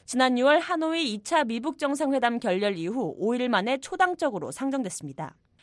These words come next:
하노이 회담 직전 하원에서도 대통령의 독자적 대북 제재 완화를 제한하는 내용의 법안이 발의됐지만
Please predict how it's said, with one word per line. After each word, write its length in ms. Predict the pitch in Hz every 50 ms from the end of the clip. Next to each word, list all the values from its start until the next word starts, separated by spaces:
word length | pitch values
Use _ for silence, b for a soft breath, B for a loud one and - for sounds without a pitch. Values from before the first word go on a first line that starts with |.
| _ _ -
하노이 380 | - 359 339 349 359 359 370
회담 260 | 359 359 330 320 311
직전 340 | 311 311 240 - 294 294 294
하원에서도 720 | 320 330 311 311 311 277 233 220 220 190 254 285 214 160
대통령의 600 | 156 - 208 202 - 285 269 269 277 294 320 349
독자적 580 | - 269 220 - - 311 311 294 330 320 320 -
대북 360 | 262 240 220 220 294 269 -
제재 260 | - 285 269 262 269
완화를 420 | 254 254 240 226 220 220 262 285 269
제한하는 680 | - - 185 185 214 277 302 277 277 269 269 262 262
내용의 340 | 240 196 175 170 185 196 208
법안이 440 | 196 202 185 160 170 170 180 190 185
발의됐지만 760 | - 202 180 175 190 175 156 - - - 202 233 185 147 -